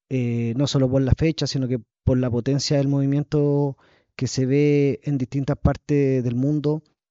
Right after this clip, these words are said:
Así que hemos preparado junto al equipo de la A Radio Network, que es la, eh, red de radio anarquista que le comentábamos en el bloque anterior, una serie de transmisiones especiales dentro del evento que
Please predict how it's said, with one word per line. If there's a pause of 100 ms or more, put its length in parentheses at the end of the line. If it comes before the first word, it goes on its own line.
(220)
Así
que (680)
hemos
preparado
junto
al
equipo
de
la
A
Radio
Network,
que
es
la, (500)
eh,
red
de
radio
anarquista (400)
que
le
comentábamos
en
el
bloque
anterior, (1080)
una
serie
de
transmisiones
especiales (800)
dentro
del
evento
que